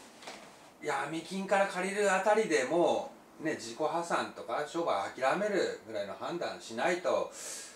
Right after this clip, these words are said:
まあ、商売も始めるのはね、簡単だけども、何事もね、始めるのは簡単なのよ。この後始末、終わり、これが結構ね、大変。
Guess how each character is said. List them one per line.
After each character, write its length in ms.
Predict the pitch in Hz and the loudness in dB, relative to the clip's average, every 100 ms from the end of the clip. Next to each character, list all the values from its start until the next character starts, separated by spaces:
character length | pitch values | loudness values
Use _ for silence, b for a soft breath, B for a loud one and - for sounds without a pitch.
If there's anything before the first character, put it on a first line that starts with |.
| B - | B -10
ま 60 | 135 | -8
あ、 40 | 117 | -2
商 220 | 170 202 | 2 6
売 180 | 208 120 | 4 4
も 80 | |
始 360 | - 123 139 185 | -4 -2 -2 0
め 120 | 240 | 0
る 80 | 269 | 2
の 160 | 262 185 | 6 6
は 100 | 143 | 4
ね、 280 | 143 - - | 0 -2 -4
簡 120 | 127 | -4
単 220 | 131 127 | -4 -2
だ 120 | 127 | 0
け 80 | 117 | 2
ど 100 | 104 | 2
も、 220 | 95 87 B B B B B - | 0 -6 B B B B B -6
何 200 | 135 156 | -2 2
事 220 | 208 220 | 4 4
も 120 | 208 | 4
ね、 80 | 214 | 2
始 360 | 196 - 170 269 | 0 0 0 6
め 80 | 320 | 8
る 60 | |
の 100 | 311 | 8
は 100 | 214 | 6
簡 140 | 156 139 | 4 -2
単 160 | 139 | -4
な 80 | 131 | -2
の 80 | 113 | -2
よ。 140 | 95 - B B B B - - - | -4 -8 B B B B -20 -20 -14
こ 880 | 147 139 143 135 127 127 123 117 - | -8 -6 -6 -4 -2 -2 -2 -2 -4
の 40 | |
後 200 | 127 - | -2 0
始 120 | 262 240 | 2 6
末、 80 | 185 - 104 - - - - | 6 6 -6 -10 -16 -20 -4
終 120 | 143 | 8
わ 140 | 190 214 | 12 12
り、 220 | 190 - - - 113 - | 10 0 -8 -16 -14 -14
こ 360 | - 160 180 196 | -10 -4 0 2
れ 120 | 214 | 4
が 160 | 208 208 | 2 2
結 240 | 214 208 - | 0 -2 -4
構 200 | 143 143 | -4 -2
ね、 340 | 143 - - - - | -2 -4 -10 -8 4
大 200 | 156 151 | 6 4
変。 360 | 131 117 98 | 0 -4 -4